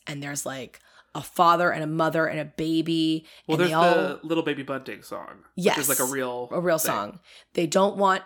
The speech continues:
Speaker 1: Billy to do something. Billy is, like, going to do something. And, like, it's like, there's, like, wh-, this whole "Where's Agnes? Billy, where's Agnes?" It's all the voices. There's times where I was like, "I actually can't tell if this is only one person,"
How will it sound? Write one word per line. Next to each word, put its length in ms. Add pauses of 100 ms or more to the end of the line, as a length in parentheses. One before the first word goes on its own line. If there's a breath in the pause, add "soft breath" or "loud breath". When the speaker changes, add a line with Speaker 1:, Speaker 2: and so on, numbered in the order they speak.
Speaker 1:
Billy 300
to 100
do 220
something. 460
Billy 280
is, 120
like, 220
going 320
to 80
do 140
something. 380
And, 60
like, 120
it's 180
like, 180
there's, 220
like, 140
wh-, 240
this 140
whole 200
"Where's 360
Agnes? 480
Billy, 260
where's 280
Agnes?" 540 (460 loud breath)
It's 220
all 200
the 100
voices. 800 (300 loud breath)
There's 180
times 420
where 100
I 40
was 100
like, 180
"I 140
actually 260
can't 260
tell 260
if 80
this 160
is 100
only 160
one 220
person," 500